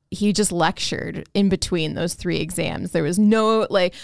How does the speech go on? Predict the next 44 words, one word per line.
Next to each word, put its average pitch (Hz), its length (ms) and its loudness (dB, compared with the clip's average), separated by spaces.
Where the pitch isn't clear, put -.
no 254 380 2
extra - 540 0
stuff. - 500 -4
And 196 160 2
I, 175 220 2
I 214 120 2
think 226 160 0
that's 190 200 2
what 185 80 2
I 185 60 2
liked 165 200 0
about 170 140 0
that. 143 160 -2
No 233 260 2
extra 214 400 -2
quizzes, 190 560 0
no 202 140 2
extra 220 360 0
homework, 185 480 2
no 196 180 4
extra, 202 640 2
like, 170 320 0
you 214 120 4
know, - 200 -2
ways 208 360 2
to 240 100 -2
fill 202 240 2
your 185 160 2
time 190 380 2
that 185 100 2
you 185 320 -2
felt 185 220 2
like 170 240 2
I 170 120 2
could 185 200 -2
be 196 120 0
doing 180 360 0
something 180 400 0
more 175 160 2
meaningful 165 720 2
than, 160 400 -2
you 160 220 -8
know, 160 120 -6
just, 175 240 -10